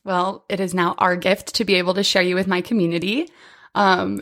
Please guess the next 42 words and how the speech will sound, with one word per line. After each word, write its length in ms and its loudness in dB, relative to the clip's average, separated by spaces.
Jane 320 4
and 140 2
I 420 4
have 260 0
become 360 0
friends 340 2
during 240 0
my 140 0
time 260 0
in 140 2
D 140 -4
C, 500 -6
and 140 2
it 120 4
has 180 0
been 460 0
just 280 -2
such 240 0
a 60 2
blessing 540 0
and 280 -2
only 240 0
appropriate 480 -2
that 180 -2
this 200 -4
follows 560 -2
up, 140 0
that 140 -8
this 160 0
episode 360 2
follows 320 4
up 180 2
last 320 4
week's 220 -2
episode 500 0
of 160 -2
How 200 -2
to 100 -2
Find 420 0
Friends 320 2
Post-Grad, 680 -2
because 600 0